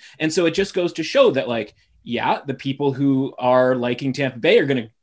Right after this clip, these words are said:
pay a little extra for that plus three and a half, and the people who like Kansas City are gonna pay a little extra for the minus three. And for people like me who, you know, come on these shows and have their own show and talk about, you know, value and, you know, where the line is and all of that kind of stuff,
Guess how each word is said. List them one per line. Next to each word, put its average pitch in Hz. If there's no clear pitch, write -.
pay 127
a 131
little 131
extra 143
for 180
that 139
plus 135
three 139
and 135
a -
half, 233
and 185
the -
people 170
who 165
like 143
Kansas 135
City 151
are 143
gonna 156
pay 139
a 123
little 131
extra 117
for 110
the 117
minus 104
three. 180
And 160
for 175
people 269
like 175
me 139
who, 160
you 156
know, 135
come 165
on 156
these 139
shows 185
and 117
have 143
their 131
own 180
show 143
and 127
talk 127
about, 120
you 120
know, 107
value 196
and, 113
you -
know, 127
where 131
the 120
line 196
is 185
and 151
all 135
of 127
that 127
kind 127
of 117
stuff, 226